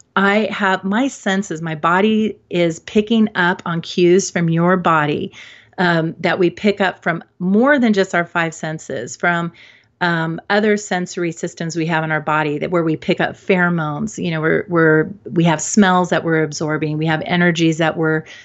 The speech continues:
absorbing, and all these, all this information is letting our brain know that we're safe.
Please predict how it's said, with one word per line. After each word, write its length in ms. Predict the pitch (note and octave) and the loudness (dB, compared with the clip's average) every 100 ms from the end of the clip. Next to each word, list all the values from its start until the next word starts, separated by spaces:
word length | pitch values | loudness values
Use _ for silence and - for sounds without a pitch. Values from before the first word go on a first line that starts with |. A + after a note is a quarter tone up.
| _ D#3 | _ -2
absorbing, 720 | D#3+ E3+ D#3+ D#3+ D#3+ D#3 D#3+ | 0 2 2 2 0 -2 -2
and 180 | F3+ - | -4 -2
all 280 | G#3 A#3+ D4 | 2 4 4
these, 300 | E4 D4 - G3 - | 2 0 -2 -8 0
all 160 | A3+ | 2
this 220 | C4+ D4 B3 | 2 2 2
information 880 | A#3+ A3 G3 E3+ F3 - G#3+ A#3 B3 - - _ - | 2 4 4 4 0 2 4 4 2 -8 -20 _ 4
is 240 | G3+ F3+ | 4 4
letting 320 | F#3+ G3 G3 | 2 4 2
our 260 | - F3+ G3+ | 0 2 2
brain 380 | G3 F#3+ F#3 F3 | 4 2 2 -2
know 300 | D#3+ D#3+ F#3 | -2 -4 -2
that 240 | F3+ - | -2 0
we're 100 | E3+ | -4
safe. 540 | - - C#3+ - - | -2 -4 -4 -6 -18